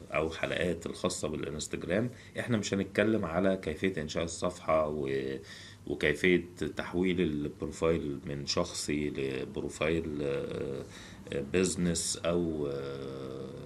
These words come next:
منشئ محتوى أو بلوجر أو public فيجر أو الحاجات دي كلها، لأنها سهلة. آه، احنا اللي يهمنا، آه،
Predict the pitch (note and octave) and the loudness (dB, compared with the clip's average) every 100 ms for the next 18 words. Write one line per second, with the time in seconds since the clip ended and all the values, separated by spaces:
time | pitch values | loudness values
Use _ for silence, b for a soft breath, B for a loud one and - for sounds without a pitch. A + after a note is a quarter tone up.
0 | - - E2+ E2+ - D2+ - F2 E2+ E2+ | -12 -6 -4 -2 -2 -4 -6 -2 2 2
1 | D#2+ D2 D2+ C#2+ - - D#2+ D#2+ C#2 C#2 | 0 0 -2 -4 -6 0 2 2 0 -2
2 | C#2+ D#2 D2+ D2 - - D#2 - E2+ E2 | -2 -2 -2 -4 -8 -6 -6 -2 -2 0
3 | C#2+ D2+ D#2+ - D#2 E2 F2 E2+ D#2+ F#2 | -2 0 -2 -2 -2 -2 -2 -4 -2 -2
4 | A#2+ A#2 G2 G2 - G2 G2+ G2 - B | 0 0 0 0 0 0 2 0 -2 B
5 | B B B - C#2+ C#2 C#2+ F#2+ G#2 F#2 | B B B -6 -4 -2 0 2 2 0
6 | D#2+ D#2 E2 G2 G#2 G#2 B B B - | 0 0 0 2 0 -2 B B B -10
7 | - C#2 C#2+ D2 | -4 -4 -4 -8